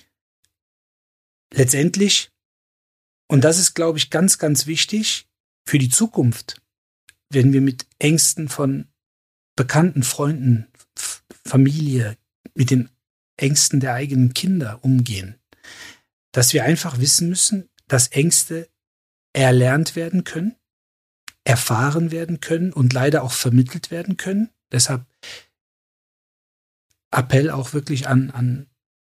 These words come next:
an mich, an meine ärztlichen Kollegen, an Eltern, an Lehrer, an Trainer, Coaches und so weiter. Wir müssen uns im Sch-, Klaren darüber sein, wenn wir mit jemandem sprechen,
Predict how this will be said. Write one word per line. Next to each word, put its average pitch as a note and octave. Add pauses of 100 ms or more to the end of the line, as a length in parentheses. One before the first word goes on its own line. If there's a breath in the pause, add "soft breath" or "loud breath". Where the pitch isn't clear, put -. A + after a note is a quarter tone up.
(300)
an B2
mich, - (340)
an B2 (360)
meine B2
ärztlichen D3+
Kollegen, C#3+
an B2+
Eltern, C#3+
an B2
Lehrer, C3+
an B2
Trainer, D3 (600)
Coaches C#3 (160)
und C3
so B2+
weiter. B2 (760 loud breath)
Wir B2
müssen E3
uns D#3
im C#3
Sch-, - (260)
Klaren D#3
darüber D#3+
sein, D3
wenn D3
wir C#3+
mit C#3
jemandem C#3
sprechen, D#3